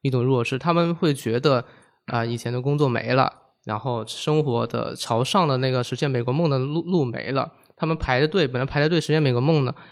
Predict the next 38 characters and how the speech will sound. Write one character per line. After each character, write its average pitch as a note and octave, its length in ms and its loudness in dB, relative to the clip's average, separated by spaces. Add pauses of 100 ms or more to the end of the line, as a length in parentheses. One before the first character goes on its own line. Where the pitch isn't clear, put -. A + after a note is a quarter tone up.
然 A#2+ 120 -2
后 C#3+ 200 0
呢， B2+ 300 -2 (160)
呃， C#3 100 -4
城 C#3 200 -2
市 - 80 0
里 C#3 80 6
的 C3+ 60 6
左 B2+ 200 2
派 C3+ 200 0
可 C3 100 -2
能 B2 160 -2
就 C3 100 -4
会 C3 140 -4
特 C3+ 220 -6
别， A#2+ 280 -4 (340)
啊， A#2 120 -2
宣 C3 200 -2
扬 B2+ 300 -2 (120)
黑 C#3+ 160 2
人 C3 160 4
啊、 B2 80 2
L C3+ 160 0
G C3 120 -4
B C3+ 140 -2
T D3+ 220 -4
啊 A#2+ 120 -2
什 - 140 -10
么 A#2 120 -10
的， - 120 -10 (360)
然 A#2+ 120 -6
后 C#3+ 120 -2
就 C#3 120 0
会 C#3 100 4
觉 B2 140 0
得 A#2+ 100 2
他 G#3+ 280 0
们 B2 280 0